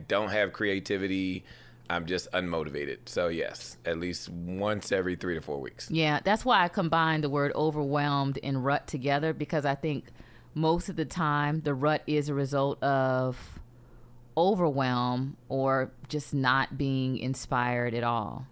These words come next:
Speaker 2: And so some of the strategies that I have for this specific segment of this podcast episode is related to that. The first one is a change of scenery. Have you ever felt like, and I was talking to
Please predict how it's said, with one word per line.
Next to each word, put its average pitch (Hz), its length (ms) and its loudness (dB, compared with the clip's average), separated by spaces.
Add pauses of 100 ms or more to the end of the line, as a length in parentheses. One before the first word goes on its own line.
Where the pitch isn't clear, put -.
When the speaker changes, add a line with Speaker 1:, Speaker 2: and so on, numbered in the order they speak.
(720)
Speaker 2:
And 165 200 2
so 147 580 6
some 190 340 2
of 165 220 2
the 151 80 0
strategies 151 880 2
that 139 140 2
I 135 180 4
have 147 680 2
for - 520 -2
this 160 160 0
specific - 720 -4
segment 139 560 -2
of 131 280 0
this 143 180 -4
podcast 139 580 0
episode 135 560 -2 (300)
is 165 200 0
related 165 300 2
to 180 120 -2
that. 135 200 2
The 156 60 0
first 220 320 2
one 214 140 0
is 151 200 2
a 147 80 -2
change 156 380 0
of 143 80 -2
scenery. 135 580 -2 (480)
Have 262 160 2
you 330 80 2
ever 294 220 2
felt 233 260 0
like, 185 220 2
and 135 100 -2
I 127 80 2
was 135 320 -4
talking 156 320 0
to 139 220 -4